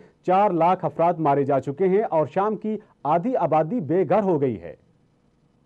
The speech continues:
कुवैत के अमन मुज़ाकरात के अमल से सऊदी अरब की अलहदगी के ऐलान के बाद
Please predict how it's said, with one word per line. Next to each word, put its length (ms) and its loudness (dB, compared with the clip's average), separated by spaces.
कुवैत 300 4
के 260 2
अमन 240 0
मुज़ाकरात 580 2
के 80 4
अमल 220 2
से 220 2
सऊदी 300 2
अरब 200 2
की 120 2
अलहदगी 360 2
के 120 -2
ऐलान 340 0
के 140 -2
बाद 280 2